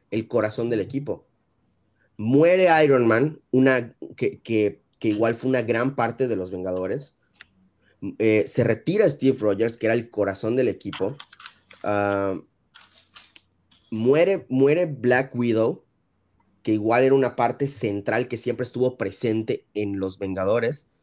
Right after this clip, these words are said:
Pues, la gente todavía está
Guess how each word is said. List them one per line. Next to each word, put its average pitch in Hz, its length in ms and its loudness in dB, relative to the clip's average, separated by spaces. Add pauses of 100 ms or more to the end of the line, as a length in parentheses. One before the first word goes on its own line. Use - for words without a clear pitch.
(720)
Pues, 123 280 0 (1700)
la 139 180 2
gente 156 300 2
todavía 156 400 4
está 143 380 -4